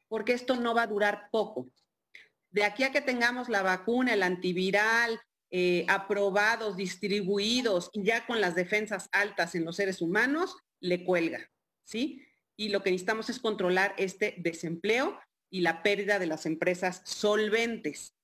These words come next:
No se trata de apoyar empresas insolventes, que de, eso fue lo que pasó en Fobaproa, y ese es el reclamo que viene de esa época. En este caso, se trata de empresas que han actuado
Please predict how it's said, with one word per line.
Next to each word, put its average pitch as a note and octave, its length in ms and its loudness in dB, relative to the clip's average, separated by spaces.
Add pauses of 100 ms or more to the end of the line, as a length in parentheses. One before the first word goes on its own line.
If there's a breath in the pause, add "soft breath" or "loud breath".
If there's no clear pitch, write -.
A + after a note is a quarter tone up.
No A3 240 4
se C#4+ 160 2
trata B3 400 0
de A#3+ 80 -8
apoyar G3+ 420 0
empresas G#3+ 640 0
insolventes, G#3 1000 0
que F#3 140 0
de, G#3 280 2
eso A#3 340 -2
fue A3 140 2
lo A#3 100 -2
que G#3 80 -2
pasó G3+ 500 0 (380 loud breath)
en F#3 140 -4
Fobaproa, F#3+ 760 0 (440)
y F#3+ 100 0
ese G3+ 140 -2
es A3+ 100 -2
el G3+ 120 4
reclamo G#3 580 0
que G3 100 0
viene G3 300 0
de G3+ 80 0
esa G3 260 0
época. G3+ 480 -6 (880)
En G#3+ 180 0
este C4 380 0
caso, B3+ 420 0
se A#3 160 -2
trata A3 400 0
de G#3 100 2
empresas A3 720 0
que F#3+ 140 0
han A#3+ 220 2
actuado A3 760 0